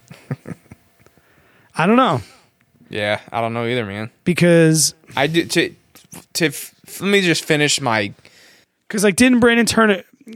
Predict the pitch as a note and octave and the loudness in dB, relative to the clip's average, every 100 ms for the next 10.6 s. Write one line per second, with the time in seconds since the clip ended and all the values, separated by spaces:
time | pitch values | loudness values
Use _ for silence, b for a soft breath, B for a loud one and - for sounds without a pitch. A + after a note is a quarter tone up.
0 | - - F3+ F#3 G3+ F#3 - C4 A3 F#3+ | -4 0 0 -2 -10 -4 -2 0 2 2
1 | D3+ - E3 C#3 B2 A2+ G3 G3 F#3+ F3+ | 0 -2 -2 -2 -4 -2 0 2 2 2
2 | E3 E3+ D#3+ D#3+ D3 C#3+ C#3 C3+ - - | 4 2 0 0 2 2 0 -2 -8 -2
3 | E3+ D#3+ - D#3+ D3+ C#3 D3 C3+ D3+ C3+ | 2 2 0 0 0 0 0 0 0 0
4 | C#3+ C#3 C3+ C3+ B2+ C3+ C3 C3 C3 C3+ | 0 0 0 -2 0 0 0 0 0 -2
5 | C#3 _ C3+ A#2+ D3 D#3 E3+ F3 E3+ E3 | -4 _ -6 -6 -4 0 2 4 4 4
6 | D3+ D3+ D3 C#3+ D3+ D3+ - D#3 C#3+ D3+ | 2 2 4 4 4 2 2 2 2 2
7 | D3+ D3 D#3 - _ _ D3+ D3 D3 C#3+ | 2 0 -2 -6 _ _ -2 0 0 0
8 | - D3+ D3+ D#3+ D#3 D#3+ - _ _ _ | 0 -2 0 0 2 0 -4 _ _ _
9 | _ - A2 G#2+ G#2+ G#2+ G#2 G2+ F#2+ G#2 | _ -4 -4 -2 -4 -4 -4 -6 -8 -10
10 | F#2+ G2+ G2 G2 G2+ G#2 | -8 -8 -8 -8 -8 -10